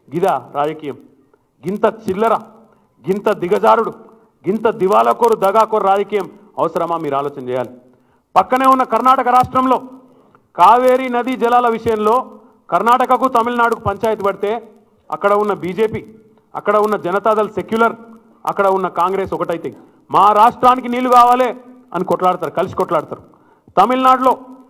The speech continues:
డీఎంకే, అన్నా డీఎంకే మధ్యన వంద పంచాయతీలు ఉండొచ్చు, కానీ కావేరీ నీళ్ళ కాడికి వచ్చే వరకు కలిసిపోతారు. తెలంగాణలో ఒక్క దగ్గరనే దరిద్రం మోపైంది మనకు. మన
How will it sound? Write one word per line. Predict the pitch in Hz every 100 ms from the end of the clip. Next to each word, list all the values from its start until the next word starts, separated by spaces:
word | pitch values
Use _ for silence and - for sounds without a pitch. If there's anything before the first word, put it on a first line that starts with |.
| _ _ 117
డీఎంకే, | 208 254 254 254
అన్నా | 240 254 254
డీఎంకే | 247 247 247
మధ్యన | 233 233
వంద | 214 208
పంచాయతీలు | 214 208 202 220 196
ఉండొచ్చు, | 185 175 - - _ _ _
కానీ | 165
కావేరీ | 156 170 208 214
నీళ్ళ | 214 214
కాడికి | 214 202
వచ్చే | 208 220
వరకు | 233 233 269 - - - -
కలిసిపోతారు. | 170 - 190 175 131 - _ _ _ -
తెలంగాణలో | 180 208 220 226
ఒక్క | 214 208
దగ్గరనే | 196 202
దరిద్రం | 185 170 170 170
మోపైంది | 147 147 123
మనకు. | 107 - - _ _ _ _ _ _ _ -
మన | 160